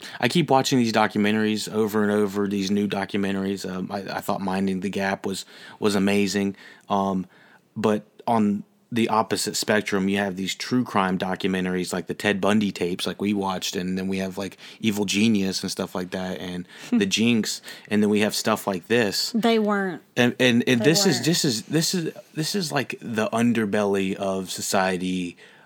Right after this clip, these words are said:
Speaker 1: of topics that you don't wanna talk about.
Speaker 2: Yeah.
Speaker 1: It's, you know, the pedophilia and that type of nasty shit. It's, uh, you know, infidelity, and d-, it, it's just, it's,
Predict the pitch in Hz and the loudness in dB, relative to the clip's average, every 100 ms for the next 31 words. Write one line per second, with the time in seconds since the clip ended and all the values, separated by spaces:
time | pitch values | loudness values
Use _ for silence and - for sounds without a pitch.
0 | _ - 101 95 85 - - 101 92 98 | _ -10 -6 -6 -10 -8 0 2 2 0
1 | - 95 95 95 98 95 92 90 85 87 | 0 -2 -2 0 0 -2 -2 -6 -6 -6
2 | 85 85 71 - - - - 175 143 180 | -4 -6 -6 -8 -10 -16 -14 -14 -12 -14
3 | _ 95 98 - - - - - 101 95 | _ -4 -2 -2 -4 -8 -20 -6 -2 -2
4 | 90 92 98 90 - 123 104 - 104 104 | -4 -8 -8 -8 -2 0 0 -2 0 0
5 | 101 95 90 90 87 87 90 98 90 87 | 0 -2 -4 -6 -8 -10 -8 -8 -8 -8
6 | 92 92 92 87 - 92 - 98 95 90 | -6 -6 -6 -6 -6 -6 -4 -4 -6 -8
7 | 92 - - 92 - - - - - 101 | -8 -8 -8 -10 -12 -20 -20 -8 -2 0
8 | 98 - 131 110 98 98 95 95 92 92 | 0 2 2 2 2 4 2 0 -2 -2
9 | 92 92 90 90 - - - 95 107 - | -2 -2 -4 -8 -14 -20 -16 -8 -6 -4
10 | 110 104 - 104 - 117 - - 104 - | -4 -2 -2 -2 0 0 -2 -4 -4 -6